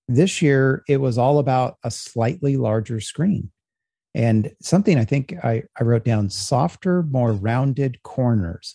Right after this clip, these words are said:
I'm not sure exactly what that means, but I guess, uh, the further you push to the corners, the, the more you have to ease those, uh, curves at the edges. But that was, eh, you know, the, uh,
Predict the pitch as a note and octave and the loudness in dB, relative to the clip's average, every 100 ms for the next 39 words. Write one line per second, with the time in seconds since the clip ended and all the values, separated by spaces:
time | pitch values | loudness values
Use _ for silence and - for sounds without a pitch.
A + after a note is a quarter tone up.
0 | - G#2 G#2+ - C3+ A2 A#2+ B2 C#3+ B2 | -6 -4 -4 -2 -4 -2 -2 0 0 0
1 | B2 - B2+ C3 B2 C3 C#3 - G#2+ G#2 | 0 0 -2 0 -2 -2 -4 -4 -4 -2
2 | A#2 A2+ - A2 G#2 G#2 G#2+ - - C#3 | -2 -4 -4 -4 -4 -4 -6 -4 2 2
3 | C3 C3 A#2+ G#2+ - D3+ - - C#3 A#2 | 4 2 2 -2 -2 -2 -4 -6 -4 -4
4 | - B2+ B2 B2+ C3+ - A#2 G#2+ A2 _ | -4 -2 0 0 -2 -4 -8 -6 -8 _
5 | _ _ A2+ A#2 A#2+ A#2 A2+ G#2+ - - | _ _ -2 2 2 2 0 -4 -6 -8
6 | - A#2+ A#2 G#2 A#2 A2 G#2+ - G#2 F#2+ | -4 -2 -2 -4 -4 -2 -2 -4 -4 -4
7 | - B2+ A#2+ A#2+ A#2 G#2+ A2 A#2 A2+ D3+ | -2 0 0 0 -4 -4 -4 -2 -2 -4
8 | C#3+ B2 A2 - _ _ _ _ _ _ | -4 -4 -6 -8 _ _ _ _ _ _
9 | _ _ - B2 F#3 D4 C4+ F3+ D#3+ F#3 | _ _ -2 2 2 2 0 0 -2 0
10 | G#3 D#3 C#3+ D3+ D#3+ D3 | 2 2 2 0 0 -2